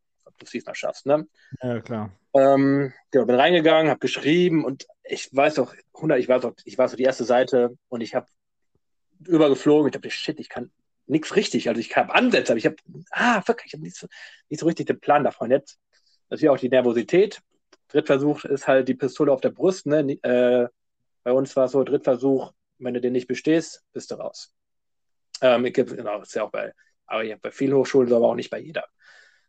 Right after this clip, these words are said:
Speaker 1: Ähm, dementsprechend war ich nervös und dementsprechend bin ich auch durch die Prüfung immer ein bisschen nervös durchgegangen, hab auch viele Sachen geschafft,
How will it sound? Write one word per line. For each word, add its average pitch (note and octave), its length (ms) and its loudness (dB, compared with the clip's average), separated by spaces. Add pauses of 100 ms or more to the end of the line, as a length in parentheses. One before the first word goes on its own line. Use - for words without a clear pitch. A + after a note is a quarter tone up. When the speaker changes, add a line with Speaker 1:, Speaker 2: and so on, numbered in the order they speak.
(160)
Speaker 1:
Ähm, B2+ 340 6
dementsprechend C3 520 4
war A#2 100 4
ich A2 80 -4
nervös D3 540 0
und B2 300 0
dementsprechend B2 640 0
bin B2 100 2
ich B2+ 60 4
auch A#2+ 60 2
durch B2+ 140 -2
die B2 80 -8
Prüfung E3 360 2
immer C3+ 100 2
ein B2+ 60 0
bisschen C#3 240 -2
nervös B2 540 0 (260)
durchgegangen, E3+ 840 4
hab D#3+ 160 -2
auch D3+ 140 2
viele D3+ 220 -4
Sachen D3 260 0
geschafft, C#3 540 0